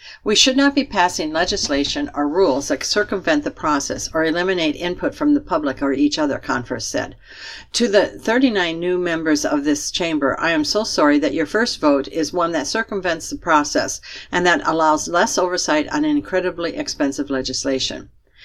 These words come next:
In the Senate, Republicans used a debate process rule that effectively made it so Democrats could not introduce amendments. "It is a willful, blatant way of cutting everybody out of perfecting the bill and listening to our constituents who sent us hundreds of emails about what's wrong with it," said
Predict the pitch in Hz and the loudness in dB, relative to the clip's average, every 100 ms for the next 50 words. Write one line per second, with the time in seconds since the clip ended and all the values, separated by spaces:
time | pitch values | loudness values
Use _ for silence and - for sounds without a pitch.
0 | - - 240 285 277 - 190 135 - - | -12 2 8 10 8 4 2 2 -2 -4
1 | 160 - 190 226 208 190 180 - 156 151 | -2 0 -2 0 0 2 2 2 0 2
2 | 170 190 - 143 135 - 143 - 156 143 | 4 2 2 0 2 2 0 0 0 2
3 | 139 156 156 - 202 - 190 151 139 135 | 2 0 -2 -2 -2 -2 -4 -2 -2 -2
4 | 165 170 151 - 147 165 170 147 - 135 | -2 -2 -4 -4 -2 -2 -2 -4 0 -2
5 | - - 151 156 170 170 151 143 139 143 | -2 -6 -4 -2 -2 -2 -4 -4 -2 -2
6 | 139 143 143 139 85 - - - - - | -2 -4 -2 -4 -8 -14 -16 -20 -18 -16
7 | - - 202 202 196 170 175 202 233 254 | -8 0 6 6 4 2 2 2 2 0
8 | 233 - 185 - 185 175 175 160 - 185 | 0 2 2 2 -2 -2 -2 -2 -2 -2
9 | 180 175 165 180 185 190 - 160 156 - | -2 -2 -2 -2 2 2 2 2 0 -2
10 | 147 170 160 175 165 151 151 139 143 - | -4 -4 -4 -4 -6 0 2 2 -2 -16
11 | - 175 185 196 226 202 196 165 - 160 | -8 2 4 4 2 0 2 2 0 -6
12 | - 226 - 151 143 147 151 190 180 160 | -4 -2 0 0 0 0 0 0 0 0
13 | - 214 214 190 175 - 180 175 147 139 | -2 -4 -2 0 -2 -2 -4 -2 -2 -2
14 | 143 147 139 147 - 156 156 151 139 - | 0 0 0 -2 0 2 2 0 -2 -6
15 | - 156 139 | -4 -2 -2